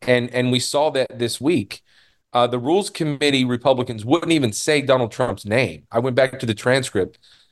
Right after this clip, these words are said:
Um, you know, Hunter Biden's name was said, like, fifty-six times, but Donald Trump's name was, was only said by the Democrats. And, and they accused them in, in the Rules, uh, hearing of, of just that, that this is one big loyalty test to Trump.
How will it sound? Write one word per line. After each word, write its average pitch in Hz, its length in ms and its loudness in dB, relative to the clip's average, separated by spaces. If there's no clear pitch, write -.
Um, 104 460 -2
you 127 140 -4
know, 113 360 0
Hunter 165 280 0
Biden's 139 320 0
name 127 240 0
was 110 120 -6
said, 107 500 4
like, 113 200 2
fifty-six 143 480 0
times, 107 600 -2
but 117 220 0
Donald 139 280 0
Trump's 139 320 -4
name 123 300 0
was, 104 380 -4
was 117 260 -2
only 139 240 2
said 131 240 -2
by 117 120 2
the 104 80 -6
Democrats. 127 840 -2
And, 143 160 -2
and 143 140 0
they 165 120 0
accused 180 400 -4
them 127 140 2
in, 139 140 -2
in 139 220 0
the 139 60 -4
Rules, 156 600 -2
uh, 120 200 0
hearing 123 460 -4
of, 123 480 2
of 143 200 0
just 151 220 -2
that, 156 220 4
that 117 100 0
this 139 160 -2
is 127 60 -2
one 127 240 -2
big 135 160 0
loyalty 123 560 -2
test 123 280 2
to 110 80 -14
Trump. 160 360 2